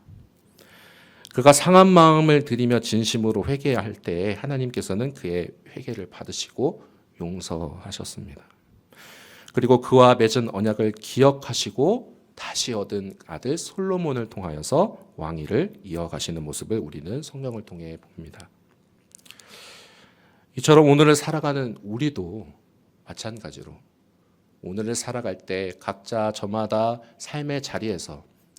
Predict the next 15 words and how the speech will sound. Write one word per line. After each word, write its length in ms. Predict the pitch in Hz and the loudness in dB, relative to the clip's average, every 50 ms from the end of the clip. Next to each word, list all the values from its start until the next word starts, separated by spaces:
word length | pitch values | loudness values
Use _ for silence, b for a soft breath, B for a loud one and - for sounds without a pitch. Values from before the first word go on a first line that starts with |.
| - _ | -20 _
알게, 640 | - - 87 85 87 - - 90 87 87 98 107 104 b b b b b b b _ | -14 -10 -10 -8 -8 -8 -10 -8 -10 -10 -10 -12 -16 b b b b b b b _
모르게, 580 | - 92 107 120 120 117 107 - 80 78 78 - b b b b b b b b b b - | -8 -2 -2 0 0 0 -2 -2 -6 -12 -14 -18 b b b b b b b b b b -18
짓는 480 | - - 87 85 82 92 98 98 101 101 | -16 -16 -16 -14 -14 -12 -12 -12 -14 -14
수많은 800 | - - - - - - 143 135 127 123 101 98 90 80 - - _ _ _ _ _ - | -18 -18 -18 -18 -16 -12 -10 -8 -8 -8 -8 -8 -10 -12 -16 -20 _ _ _ _ _ -20
죄. 280 | - - 73 71 - - _ _ _ _ _ b b b b b b b b b b b b b b b b b b _ _ _ _ _ _ | -16 -16 -16 -16 -18 -20 _ _ _ _ _ b b b b b b b b b b b b b b b b b b _ _ _ _ _ _
나는 320 | - 90 98 120 147 156 131 | -6 -4 0 0 2 4 6
마음은 380 | 117 127 143 151 160 165 156 131 | 8 8 8 8 6 4 4 4
원이로 360 | 123 135 151 160 156 156 151 | 2 2 2 2 2 2 2
돼 140 | 147 156 147 | 2 2 0
그러지 360 | - - 135 139 135 - 143 | 2 2 0 0 2 0 -2
못할 600 | 139 120 107 113 131 135 139 - - 165 151 - | -2 -2 -2 -2 -2 -2 -2 -2 -2 -2 -2 -2
때가 220 | - 139 131 135 127 | -6 -6 -4 -4 -4
너무나도 360 | 104 92 95 110 107 101 107 | -4 -6 -8 -8 -8 -8 -8
많지 320 | 95 78 82 87 - - | -10 -10 -12 -14 -14 -14
않습니까? 600 | 90 76 - - 92 82 76 73 - - 135 170 | -14 -14 -16 -16 -18 -18 -18 -20 -18 -18 -18 -18